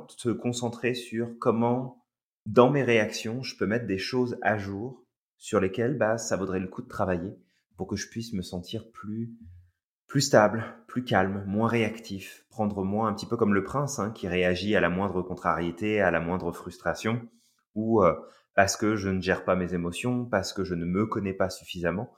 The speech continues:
parce que je ne comprends pas comment je fonctionne, bah, je réagis en permanence à ce qui se passe autour de moi,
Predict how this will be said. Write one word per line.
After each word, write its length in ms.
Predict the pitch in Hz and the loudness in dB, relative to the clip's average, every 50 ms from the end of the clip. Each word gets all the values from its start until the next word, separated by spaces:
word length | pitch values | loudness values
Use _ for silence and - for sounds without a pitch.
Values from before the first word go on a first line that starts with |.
| _ _ _ _ _ | _ _ _ _ _
parce 220 | - 95 92 - - | 0 0 0 -2 -4
que 80 | 101 | -6
je 100 | 92 95 | -4 -2
ne 140 | 92 92 92 | -2 -2 -2
comprends 400 | 92 - 131 127 123 120 117 104 | -4 -4 -4 -6 -4 -4 -4 -4
pas 180 | - 110 107 101 | -2 -2 -4 -4
comment 240 | - 90 90 90 | -4 -6 -6 -6
je 80 | 90 - | -6 -8
fonctionne, 540 | - 87 85 - - 95 98 117 143 131 - - _ _ _ _ _ _ _ _ | -10 -12 -10 -2 2 4 4 4 4 0 -6 -12 _ _ _ _ _ _ _ _
bah, 100 | 98 98 | 4 4
je 160 | 95 95 104 104 | 6 4 2 0
réagis 460 | 92 104 104 101 95 92 92 110 117 | 2 2 2 2 2 2 0 0 -2
en 80 | 101 | 0
permanence 420 | - 101 87 87 85 90 101 - - | 0 0 0 0 0 -2 -4 -6 -8
à 60 | 90 | -10
ce 100 | - - | -10 -10
qui 80 | - 90 | -12 -10
se 60 | - | -8
passe 200 | - 92 - - | -8 -8 -8 -10
autour 200 | - - 87 82 | -10 -8 -8 -6
de 60 | 85 | -6
moi, 300 | 82 87 139 143 - _ | -6 -6 -6 -8 -10 _